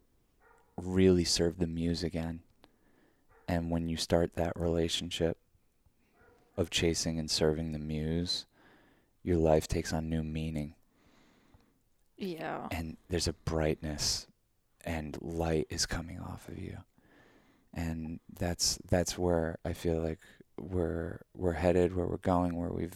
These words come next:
Speaker 1: where we've been a little bit.
Speaker 2: Or where it feels when it feels best. Like, when someone comes
Speaker 1: Yeah.
Speaker 2: over here and we're meeting them for the first time, and I'm like,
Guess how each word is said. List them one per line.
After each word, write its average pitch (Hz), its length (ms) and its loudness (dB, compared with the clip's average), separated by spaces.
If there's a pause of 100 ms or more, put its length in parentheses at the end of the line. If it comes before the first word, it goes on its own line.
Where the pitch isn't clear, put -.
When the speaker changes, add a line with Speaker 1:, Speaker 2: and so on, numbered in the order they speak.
Speaker 1:
where 90 140 -2
we've 87 220 -2
been 85 180 0
a 87 100 -4
little 90 220 -8
bit. 98 220 -6 (480)
Speaker 2:
Or 208 100 0
where 185 180 0
it 180 80 -2
feels 190 280 -2
when 180 100 -6
it 175 80 -10
feels 175 300 -6
best. 190 420 -6
Like, 180 180 -6
when 190 120 -4
someone 202 260 -2
comes 190 220 -2
Speaker 1:
Yeah. 185 80 4
Speaker 2:
over 185 180 -2
here 190 180 -2
and 185 80 -4
we're 180 120 -4
meeting 185 180 -4
them 180 120 -6
for 208 120 -6
the 185 80 -4
first - 260 -6
time, 226 220 -2
and 190 100 -4
I'm 185 120 -4
like, 190 320 -6